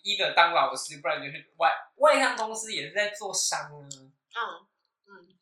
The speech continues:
Speaker 1: 也跟你读的其实没什么关系啊，语言能力跟文学不是不能相提并论。
Speaker 2: 嗯。
Speaker 1: 文学涵养跟语言能力是没有关系的。
Speaker 2: 啊，嗯，啊，嗯，嗯，嗯。而且我刚刚，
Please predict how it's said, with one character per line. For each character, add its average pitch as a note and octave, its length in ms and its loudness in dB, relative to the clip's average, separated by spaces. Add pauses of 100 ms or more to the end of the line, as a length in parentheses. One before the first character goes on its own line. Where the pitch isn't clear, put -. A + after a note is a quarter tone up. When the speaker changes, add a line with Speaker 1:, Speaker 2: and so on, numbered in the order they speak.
Speaker 1:
也 G3+ 120 -12
跟 B3+ 140 -6
你 A#3 140 -6
读 D#3 120 -14
的 D3 80 -4
其 D#3 200 -8
实 D3 80 -14
没 C#3+ 120 -12
什 D3 120 -14
么 C3+ 100 -14
关 B2+ 320 -14
系 - 300 -16
啊， - 80 -18 (100)
语 C#3 80 -14
言 D#3 140 -14
能 D#3+ 120 -18
力 G3 160 -14
跟 E3+ 240 -10
文 C3 180 -18
学 C3 300 -18 (1000)
不 C#3 80 -20
是 - 300 -12 (140)
不 G3+ 120 -14
能 C3+ 260 -12 (300)
相 D3 340 -8
提 C#3 180 -20
并 C3+ 260 -20
论。 - 140 -20 (340)
Speaker 2:
嗯。 A#3+ 320 2
Speaker 1:
文 F#3 120 -8
学 F#3+ 180 -4
涵 F3 180 -6
养 D3+ 140 -4
跟 D#3 160 -14
语 C#3 60 -16
言 C3 120 -12
能 C3 100 -20
力 C3+ 100 -18
是 D3 120 -20
没 C3+ 80 -12
有 - 120 -14
关 - 280 -20
系 - 260 -18 (100)
的。 - 80 -20 (520)
Speaker 2:
啊， F4 100 2 (340)
嗯， E4+ 80 -6 (320)
啊， E4 340 8
嗯， B3 260 -20
嗯， - 220 -20
嗯。 G#3+ 200 -20 (800)
而 E4 120 0
且 G4 60 2
我 D#4+ 100 0
刚 C4+ 200 4
刚， - 140 -14